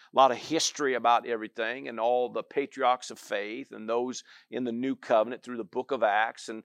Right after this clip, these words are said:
uh, a lot of letters written to the church, but you have to understand that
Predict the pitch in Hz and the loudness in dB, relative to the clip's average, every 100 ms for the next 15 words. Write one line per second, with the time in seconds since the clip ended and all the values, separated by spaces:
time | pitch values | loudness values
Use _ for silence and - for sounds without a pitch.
0 | - - _ - 113 107 120 147 139 107 | -16 -20 _ 2 2 4 6 8 6 0
1 | - 113 120 214 143 120 110 151 147 120 | -8 -6 2 4 4 2 2 2 0 -6
2 | 151 117 - - 180 160 - 120 - _ | -8 -8 -8 -6 -4 -4 -6 -8 -8 _
3 | _ 147 151 156 - 175 151 | _ -2 0 -2 0 0 0